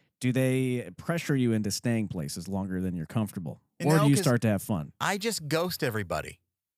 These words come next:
Speaker 2: That's my only,
Speaker 1: Oh.
Speaker 2: 'cause <clears throat> I
Speaker 1: Just
Speaker 2: just decide
Speaker 1: leave.
Speaker 2: they're, they're not really that concerned where I am as long as I'm alive, and I always communicate, like,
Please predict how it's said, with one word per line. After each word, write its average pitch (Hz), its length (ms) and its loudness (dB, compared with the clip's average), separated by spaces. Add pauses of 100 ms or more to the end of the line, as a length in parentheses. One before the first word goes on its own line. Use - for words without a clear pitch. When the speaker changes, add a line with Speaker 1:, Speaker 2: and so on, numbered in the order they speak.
(260)
Speaker 2:
That's 127 200 -2
my 139 160 0
only, 151 340 0
Speaker 1:
Oh. 139 380 6
Speaker 2:
'cause 139 160 0 (200)
<clears throat> - 220 -20
I 190 140 -8 (440)
Speaker 1:
Just - 0 -
Speaker 2:
just 143 180 6
decide 131 180 6 (140)
Speaker 1:
leave. - 120 -14 (200)
Speaker 2:
they're, 170 460 0 (140)
they're 170 360 0
not 190 240 0
really 147 320 0
that 127 300 0
concerned 135 500 0
where 127 160 2
I 123 120 2
am 131 360 0
as 117 100 -4
long 127 240 0
as 123 100 -2
I'm 117 160 0
alive, 117 520 0
and 113 100 -2
I 110 120 0
always 120 260 -2
communicate, 117 600 0
like, 101 180 -2